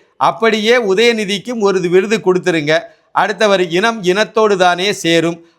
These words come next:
அடுத்தவர், "கோபாலபுரத்து கொத்தடிமை கா-, கா-, காலில் கொலுசு மாட்டியாச்சு. ஆ, பொய்களை அட்டை கத்தியா, அட்டை கத்தியை சாணம் பிடிச்சாச்சு. பச்சோந்தி பரிசு வழங்கிய,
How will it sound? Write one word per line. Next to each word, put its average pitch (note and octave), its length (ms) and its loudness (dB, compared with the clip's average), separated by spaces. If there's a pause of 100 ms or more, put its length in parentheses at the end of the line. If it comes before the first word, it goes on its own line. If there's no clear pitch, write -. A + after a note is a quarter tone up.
அடுத்தவர், F#3 520 0
"கோபாலபுரத்து G#3 1000 0
கொத்தடிமை G#3 760 0
கா-, F#3 400 2
கா-, F3 280 2
காலில் G3+ 460 -2
கொலுசு A3 400 -4
மாட்டியாச்சு. F3+ 720 -2 (440)
ஆ, E3+ 500 2
பொய்களை A#3 800 0
அட்டை A#3+ 480 -2
கத்தியா, G#3+ 600 -2 (400)
அட்டை E3+ 680 -2
கத்தியை G#3 680 -2 (300)
சாணம் A3+ 600 0
பிடிச்சாச்சு. F3+ 720 -2 (520)
பச்சோந்தி A#3+ 720 -2 (720)
பரிசு G#3+ 440 -2
வழங்கிய, G3 560 0